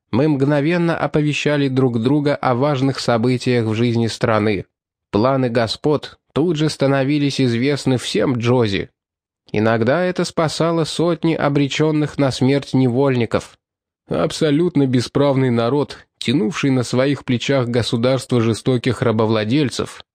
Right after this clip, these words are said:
заметил Храбров. «Совершенно верно»,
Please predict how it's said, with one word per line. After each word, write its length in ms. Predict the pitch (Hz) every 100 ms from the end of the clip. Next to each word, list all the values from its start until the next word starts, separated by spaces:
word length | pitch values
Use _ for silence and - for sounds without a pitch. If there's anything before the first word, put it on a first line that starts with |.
| _ _ -
заметил 560 | 101 107 101 101 107 98
Храбров. 640 | 104 98 95 98 95 - _ _ _ _ _
«Совершенно 680 | - 110 135 127 156 156 147
верно», 460 | 143 190 135 104